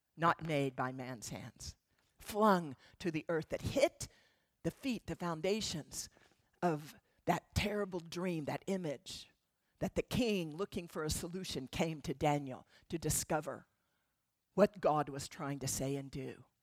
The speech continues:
And that rock, that living stone, the cornerstone, hit the foundations of all of the great nations. And they began to fail one after the other. But in their failing, we see also that they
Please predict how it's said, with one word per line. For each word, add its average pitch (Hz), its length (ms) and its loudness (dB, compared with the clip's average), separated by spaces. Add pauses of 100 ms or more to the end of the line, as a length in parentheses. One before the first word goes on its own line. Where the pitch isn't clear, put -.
(380)
And 175 180 2
that 180 200 8
rock, 165 360 6
that 156 200 8
living 180 280 0
stone, 151 520 2 (320)
the 160 100 2
cornerstone, 175 800 4 (600)
hit - 260 6
the 208 80 0
foundations 190 720 4
of 151 100 0
all 202 300 12
of 170 80 0
the 165 60 -2
great 165 300 2
nations. 151 640 -8 (600)
And 160 120 -4
they 160 120 4
began 156 340 -2
to - 60 -6
fail 147 440 0
one 139 200 -4
after 135 320 -4
the 127 160 -10
other. 117 260 -14 (1800)
But 160 140 0
in 165 140 2
their 151 140 -2
failing, 147 580 0 (280)
we 170 120 -8
see 160 360 -2
also 165 540 0
that 143 200 -2
they 143 160 -2